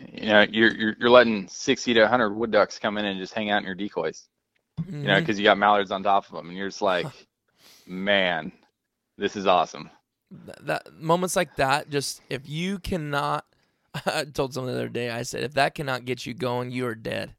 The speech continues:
Speaker 2: <laughs> You're dead,
Speaker 1: Yeah. Oh,
Speaker 2: man.
Speaker 1: yeah, yeah.
Speaker 2: Like, uh, yeah, people, yeah, there's very few people that really get to,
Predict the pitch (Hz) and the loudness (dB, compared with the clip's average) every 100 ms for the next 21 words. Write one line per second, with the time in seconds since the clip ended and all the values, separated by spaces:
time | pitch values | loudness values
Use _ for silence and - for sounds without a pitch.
0 | - - _ 226 - 208 165 123 123 - | -18 -18 _ -2 4 4 4 8 8 8
1 | 127 120 110 113 90 - 107 95 - _ | 8 8 10 6 2 -4 -6 -6 -6 _
2 | _ _ - 131 127 _ _ _ _ - | _ _ -12 -12 -12 _ _ _ _ -20
3 | 101 113 117 113 117 127 123 113 110 117 | -20 -20 -18 -16 -16 -12 -10 -10 -12 -16
4 | - 160 151 147 135 _ _ _ - 151 | -12 -6 0 0 -2 _ _ _ -20 -18
5 | 147 120 110 117 175 196 208 170 - 180 | -14 -12 -8 -4 -2 2 2 2 -4 -8
6 | 156 180 170 143 123 131 147 156 156 151 | -6 -2 0 0 -2 2 6 6 4 0
7 | - 143 | -2 -6